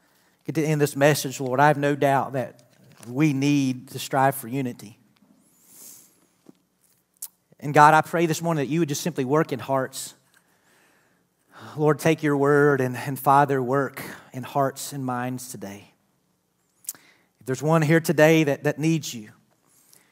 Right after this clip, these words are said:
or they need to lay one of these points down to you, Lord, whether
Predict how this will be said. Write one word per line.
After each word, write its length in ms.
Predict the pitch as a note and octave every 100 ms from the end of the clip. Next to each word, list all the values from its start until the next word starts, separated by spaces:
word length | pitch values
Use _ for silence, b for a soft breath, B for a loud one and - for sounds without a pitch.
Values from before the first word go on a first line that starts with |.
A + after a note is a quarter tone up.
| b b _
or 80 | C3+
they 140 | D#3
need 160 | E3+ D#3+
to 80 |
lay 260 | D#3 D#3+ E3+
one 200 | D3+ E3+
of 60 | D3+
these 340 | D#3 D3+ - b b b b b _ -
points 320 | F3+ E3+ -
down 300 | D#3+ E3+ D#3
to 60 |
you, 220 | C3+ C3+ C#3+
Lord, 200 | C#3 C3+
whether 400 | C#3+ C#3 C3